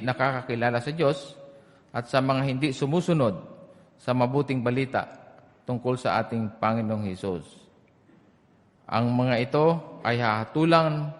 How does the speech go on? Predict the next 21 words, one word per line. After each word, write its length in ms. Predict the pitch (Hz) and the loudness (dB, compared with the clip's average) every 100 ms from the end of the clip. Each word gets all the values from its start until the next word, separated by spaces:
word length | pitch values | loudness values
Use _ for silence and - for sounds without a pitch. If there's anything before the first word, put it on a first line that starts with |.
| - | -6
ng 140 | 110 | -4
parusang 480 | - 113 131 139 131 | 0 0 0 0 0
walang 400 | 123 117 120 127 | 2 2 0 -2
hanggang 400 | 127 120 110 123 123 | -2 -2 0 -2 -2
pagkapuksa. 720 | 107 110 110 113 - 107 - - - - _ _ _ _ _ _ _ _ _ _ | -6 -2 -4 -4 -8 -6 -6 -10 -20 -20 _ _ _ _ _ _ _ _ _ _
Kaya 540 | 117 131 131 - - | 2 6 6 4 -4
aalisin 540 | - 113 120 131 151 147 | 4 6 6 2 -2 -2
sila 260 | 139 151 | 2 2
sa 160 | 160 131 | 2 0
harap 220 | 131 143 | 2 0
ng 160 | 139 127 | 0 0
Panginoon 520 | 127 143 147 156 165 104 85 - - - - _ _ - | 0 2 0 2 2 0 -6 -14 -20 -20 -20 _ _ -6
at 160 | 110 123 | -2 0
hindi 300 | 139 127 139 | 0 0 2
na 100 | 143 | 2
nila 240 | 143 139 | 4 4
makikita 640 | 123 127 117 131 127 127 110 | 4 2 -2 -4 2 2 2
ang 160 | 117 | -2
kanyang 560 | - 120 117 123 117 113 110 - - - _ _ | -2 -2 0 0 0 -6 -10 -18 -20 -20 _ _
maluwalhating 880 | - 117 117 117 110 113 117 120 113 | -2 2 2 2 2 0 0 -4 -4
kapangyarihan." 800 | 101 - 110 107 101 104 107 85 | -6 -4 -2 -2 -4 -4 -6 -6